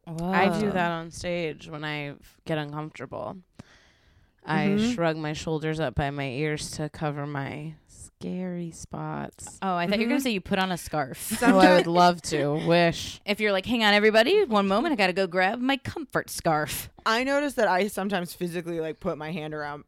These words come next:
Speaker 3: like, on my neck
Speaker 1: I do
Speaker 3: and stuff
Speaker 1: my
Speaker 3: like
Speaker 1: belly
Speaker 3: that.
Speaker 1: too. It's all, like, that I, I know it's, like, a flight or fight response because you,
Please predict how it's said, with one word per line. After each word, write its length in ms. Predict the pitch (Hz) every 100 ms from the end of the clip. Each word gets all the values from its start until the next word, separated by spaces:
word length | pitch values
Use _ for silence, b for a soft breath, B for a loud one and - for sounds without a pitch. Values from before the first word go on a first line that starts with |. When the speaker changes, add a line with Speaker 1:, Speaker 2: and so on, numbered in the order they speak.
| -
Speaker 3:
like, 180 | 160 147 _ _ _ _ -
on 280 | 165 160 160
my 160 | 156
neck 120 | 156
Speaker 1:
I 60 | 208
do 120 | 220
Speaker 3:
and 80 | 240
stuff 40 | 220
Speaker 1:
my 80 | 196
Speaker 3:
like 80 | 190
Speaker 1:
belly 240 | 185 185 180
Speaker 3:
that. 100 | 147
Speaker 1:
too. 360 | - 175 156 165 -
It's 180 | 202
all, 300 | - 220 240
like, 400 | 233 208 185 - - b b b b b b -
that 240 | 208 220 -
I, 300 | 202 220 220 - _ _ -
I 80 | 220
know 220 | 240 262
it's, 180 | 254 -
like, 140 | 202
a 80 | 190
flight 260 | - 175 170
or 100 | 170
fight 360 | - 170 160
response 600 | - 170 - 170 170 185 -
because 500 | 165 180 165 151 156
you, 200 | 147